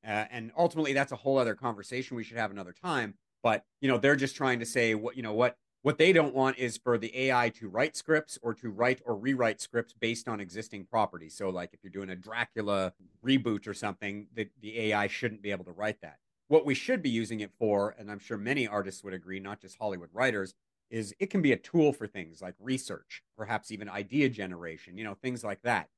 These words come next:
as opposed to it's actually writing the thing. And so, of course, you know, that's just another potential way that, like, these, the studios can just squeeze these writers out completely. And I would say, like, right now it's the writers in Hollywood.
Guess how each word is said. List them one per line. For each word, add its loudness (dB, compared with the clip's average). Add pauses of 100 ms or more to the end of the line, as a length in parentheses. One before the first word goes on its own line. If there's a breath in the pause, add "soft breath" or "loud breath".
(180)
as -10
opposed -2
to -8
it's -6
actually -4
writing -2 (220)
the -14
thing. -2 (240)
And -6
so, 4
of 2
course, 4 (280)
you -6
know, -4
that's 0
just -6
another 2
potential -4
way 2
that, -2
like, 0
these, -10
the -10
studios 0
can -12
just -14 (100)
squeeze -8
these -12
writers -2
out -4
completely. -4 (180)
And 0 (220)
I 4
would 4
say, 6
like, 4 (220)
right 2
now 2
it's -2
the -6
writers 0
in -10
Hollywood. 4